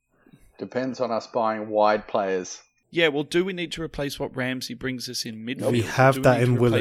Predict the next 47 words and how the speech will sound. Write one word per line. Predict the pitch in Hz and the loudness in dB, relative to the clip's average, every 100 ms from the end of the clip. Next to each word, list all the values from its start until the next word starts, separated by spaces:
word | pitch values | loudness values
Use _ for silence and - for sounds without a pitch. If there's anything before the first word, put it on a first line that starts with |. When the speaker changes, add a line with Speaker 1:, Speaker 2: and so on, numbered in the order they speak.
| - | 0
Speaker 3:
Willock. | |
Speaker 2:
what | - 123 | -4 0
Ramsey | 127 131 123 135 | 0 0 0 -4
brings | 117 131 123 | 0 -2 -2
us? | 135 123 - _ _ | -4 -6 -8 _ _
Yeah, | 151 196 | -4 -4
do | 180 135 | -2 -4
we | |
need | 151 156 | -2 -2
to | 151 | -6
replace | 147 143 135 | -2 -2 -2
that | 135 - | -6 -6
and | 131 | -6
what | - | -4
Ramsey? | 139 139 131 139 - - - | -4 -4 -6 -12 -14 -20 -2
So | 185 | 0
you're | 180 | 2
gonna | 180 | 0
put | - 131 | -4 -8
Willock | 127 165 165 - | 0 0 0 -4
in | 156 | -8
front | 135 151 143 | -6 -6 -4
of | |
A | 117 | -4
M | 139 139 | -2 -2
N | 135 | -4
again? | 123 113 135 147 | -6 -2 2 4
This | 165 | 6
is | |
the | 180 | 8
Speaker 3:
No, | 196 190 131 | 10 10 10
Speaker 2:
thing | 147 | 8
Speaker 3:
no, | |
no, | 165 | 6
Speaker 2:
that | 185 | 6
Speaker 3:
no, | |
Speaker 2:
I | 185 | 6
Speaker 3:
no, | 180 | 6
Speaker 2:
struggle | 185 160 131 | 8 8 6
Speaker 3:
no, | 127 | 2
Speaker 2:
with | 151 | 2
Speaker 3:
no, | |
Speaker 2:
at | |
Speaker 3:
no, | 135 123 | 4 2
Speaker 2:
the | |
Speaker 3:
stop. | 117 120 | 2 0
Speaker 2:
moment. | 113 - | 0 -2